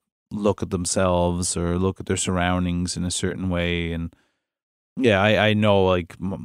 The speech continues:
my songs aren't gonna change the fabric of humanity, but maybe it can change a few people and have some positive s-,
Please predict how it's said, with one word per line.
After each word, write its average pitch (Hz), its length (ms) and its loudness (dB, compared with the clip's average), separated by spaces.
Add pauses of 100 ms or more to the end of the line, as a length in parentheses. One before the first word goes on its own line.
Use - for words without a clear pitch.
my 87 200 -6
songs 90 520 0
aren't 87 200 0
gonna 85 380 -2 (760)
change 101 840 0 (180)
the 95 100 -6
fabric 101 520 2
of 92 180 -2
humanity, 101 800 2
but 95 340 -2
maybe 98 500 2
it 90 140 -2
can 87 360 -2 (600)
change 98 280 0
a - 40 -6
few 98 260 -4
people 92 640 2
and 95 200 0
have 92 280 0
some 90 240 -4
positive 92 800 0
s-, - 160 -6